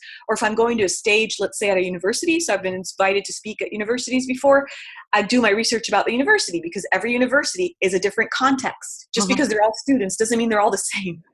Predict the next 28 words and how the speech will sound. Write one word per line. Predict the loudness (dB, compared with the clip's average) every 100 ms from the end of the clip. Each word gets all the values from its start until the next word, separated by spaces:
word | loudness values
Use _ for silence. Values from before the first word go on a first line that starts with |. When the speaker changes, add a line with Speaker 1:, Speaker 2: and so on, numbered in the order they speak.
| -6
Speaker 1:
right? | 0 2 2
Speaker 2:
Yeah. | 0 0 -4
Speaker 1:
And | -8 -6
so, | -6 -8 -10 -4
so | 4 4 4 0
I, | 0 2
I | 2
do | 2
my | 2
research | 2 0 -2 0
about | 0 2
the |
university | 0 2 2 2 -2 0
as | 0 2
well, | 4 2 0 -12 _ _ _ _
and | 0 2 2
the |
specific, | 0 -4 -4 -4 -6 -6
I | -6
get | -2 -2 -2
as | -4 -4
much | -2 0 0 0
information | -2 0 -2 -2 -2 -4
as | -4
possible | -2 -2 0 -2 0
on | -2 -4
my | 0
audience. | 2 2 0 -4 -12 -14